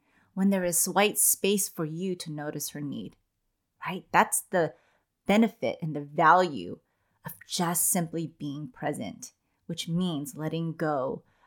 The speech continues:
of having to do everything. Maybe for you, Mama, you are like me and <laughs> needed to know what exactly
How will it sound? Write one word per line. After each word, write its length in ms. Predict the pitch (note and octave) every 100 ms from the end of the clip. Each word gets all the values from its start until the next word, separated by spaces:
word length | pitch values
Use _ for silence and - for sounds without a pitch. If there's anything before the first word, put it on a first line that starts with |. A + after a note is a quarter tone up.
| -
of 120 | D#3
having 360 | C#3 D3+ D3+ D#3
to 80 | D#3
do 260 | B2+ D3 -
everything. 540 | D3 B2 C3+ - - - _ _ _ _ _ _ _ _ _ _ _ -
Maybe 320 | E3+ F#3 G#3+
for 160 | - A3+
you, 180 | F3+
Mama, 420 | F3+ D#3 F3 G3 A#3
you 200 | F3+ E3
are 80 |
like 340 | D#3+ D#3 F#3 -
me 380 | G3 G#3 C4 _ _ - -
and 200 | F3+ G3
<laughs> 0 |
needed 260 | F#3+ G3+
to 100 | G#3
know 240 | F#3+ F3 E3+
what 140 | F3+
exactly 880 | A3 D#3+ E3+ A3 - F3+ D#3+ D#3